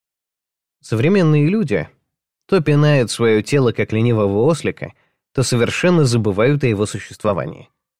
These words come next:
Дозированными постоянными обращениями к телу вы пробуждаете его и ведёте с ним постоянный диалог. Обсудим это на примере. Анна — маркетолог.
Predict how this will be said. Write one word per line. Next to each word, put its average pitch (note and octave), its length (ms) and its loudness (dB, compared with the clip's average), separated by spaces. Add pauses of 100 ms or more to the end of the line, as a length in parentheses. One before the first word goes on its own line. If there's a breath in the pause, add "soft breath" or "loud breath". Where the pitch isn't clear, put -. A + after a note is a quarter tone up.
(600)
Дозированными A#2+ 720 2
постоянными B2 720 0
обращениями A2 640 0
к - 80 -14
телу D#3 320 0
вы C3+ 160 -2
пробуждаете C3 800 -2
его - 220 -16 (460)
и A2 120 0
ведёте G2+ 420 0
с - 80 -6
ним C3+ 180 2
постоянный F2+ 760 -2
диалог. D#2+ 560 -6 (1500)
Обсудим F#3 460 0
это D#3 160 2
на C#3 100 2
примере. A2 540 -4 (760)
Анна — E3+ 380 2
маркетолог. C#3 800 -4